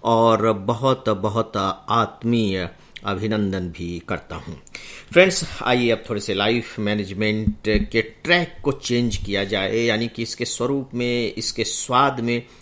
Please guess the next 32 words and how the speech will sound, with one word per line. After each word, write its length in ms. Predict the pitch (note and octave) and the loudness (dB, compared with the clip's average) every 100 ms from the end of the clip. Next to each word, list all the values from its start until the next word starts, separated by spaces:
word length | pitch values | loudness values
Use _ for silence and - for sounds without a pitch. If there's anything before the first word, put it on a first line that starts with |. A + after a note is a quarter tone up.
| - - | -20 -4
थोड़ा 140 | A#2 G#2+ | 0 0
सा 240 | - G#2 | 2 -2
बदलाव 840 | G2 G2+ A#2 G2 G2+ G2 F#2+ F2+ F#2 | -2 -4 -4 -2 0 0 0 -4 -6
लाया 320 | F#2 F2 E2+ | -6 -6 -8
जाए। 300 | D2+ D2 - - - - - | -10 -12 -12 -14 -14 -14 0
तो 60 | E3 | 2
आज 420 | - D#3+ E3 - - - | 4 4 4 0 -6 -8
अपन 220 | B2+ C3+ B2+ | -4 0 0
एक 160 | - | 0
practical 520 | A#2 A2+ - A#2 A#2 | -2 -2 -4 0 0
बात 380 | G#2 F#2 F#2 - | 0 -2 -4 -6
करते 280 | - - - | -12 -12 -14
हैं, 220 | D#2+ D2+ - - | -16 -16 -18 -2
Practical 460 | C3+ - A#2 G2+ F2+ | -2 0 -6 -6 -6
बात, 280 | F2 F2 - | -8 -10 0
बिल्कुल 520 | E3 E3 - B2 A#2 | 0 0 -2 -4 -4
व्यावहारिक 640 | F#2 F2+ G#2 F#2+ G#2 F2+ F2 - | -4 -2 -2 -2 -6 -8 -10 -12
बात, 300 | D#2+ - - - - - - | -14 -14 -20 -20 -20 -20 -10
right? 360 | - B2+ - - - - - - - - - | -2 -2 -2 -12 -18 -14 -14 -14 -14 -16 2
अ, 260 | D3 D3+ D3 | 8 8 8
कल 140 | G3 G#3 | 6 8
परसों 460 | E3 D#3 - E3 | 6 4 4 2
से, 400 | D#3+ - C#3+ C#3+ | 4 6 8 8
अ, 40 | C#3+ - A#2 A2+ A2 A2 G2+ - - | 4 0 0 2 0 0 -2 -4 -2
परसों 520 | D#3+ - D3 C3+ B2+ - - - - | 0 2 2 2 0 -4 -20 -20 -8
से 200 | - A#2 | 0 2
भी, 160 | B2 | 2
परसों 380 | A2+ C3 - B2+ | 2 0 0 -2
उसकी 200 | A#2 - | -4 -6
थोड़ी 220 | - A2 | -4 -4
सी 120 | G#2+ G2 | -4 -6
झलक 320 | G#2+ G#2 | -6 -6